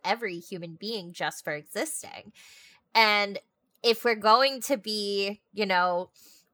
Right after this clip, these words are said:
if we're gonna be insisting on living life by the Bible, why don't we take a s-, why don't we take a stab at, like, the New Testament ideas instead of trying to say that everything is still, that we're still living in,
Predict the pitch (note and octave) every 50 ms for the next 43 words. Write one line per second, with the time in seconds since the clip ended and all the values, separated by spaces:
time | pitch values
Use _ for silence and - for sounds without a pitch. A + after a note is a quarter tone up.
0 | _ _ _ _ _ _ _ - A3+ G#3+ - A3 G#3+ G3+ G3 G3 G3 A#3+ C4 D4
1 | C4+ A#3 A#3 A3+ G#3+ G#3 - - B3+ D4 D4 - - A3+ G#3 F#3+ F#3+ F#3 F#3 F#3+
2 | G3+ A3 A3 A3 G3+ G3+ G3+ G3+ G3 - - F#3+ F#3 F3+ F3 F3+ - F3 G3 A#3+
3 | G3+ F#3+ F3 E3+ F3+ F#3 A#3 F4 F4 G4 C4 - - C4+ - A3+ G3+ - - -
4 | - G#3 G3 F#3+ A3+ D#4+ C#4 C4 - - A3+ G3+ G3 F3 - - G3+ F3+ G3 G#3
5 | F#3 F3+ - F3+ F3 E3 - F3 E3 E3+ F#3+ D4 F#4 - D4+ F#3+ G3 - - G3+
6 | F#3+ F3+ E3 - E3+ E3 E3 D#3+ E3+ E3 E3 D#3+ D#3+ D3+ E3 E3+ D#3+ - - F#3+
7 | F3+ E3+ E3 - A3 G3 F#3+ F#3+ F#3 F3+ - F#3+ F3 E3+ F3 F#3 E3+ - - F3+
8 | F3 F#3 F3+ - F3 E3 D#3+ E3 D#3+ - - - - E3+ D#3 D#3 D3 C#3+ D3 -
9 | - _ _ _ _ _ _ _ _ _ _ _ G3+ G3+ G3 G#3+ G#3+ G#3+ G3+ -
10 | - G#3+ F#3+ F#3+ F#3+ G3+ G3 F#3 F#3 F#3 F3+ F3+ F3 E3+ E3+ F3 E3+ - _ _
11 | _ _ - G3 G3+ F#3 F3 E3+ -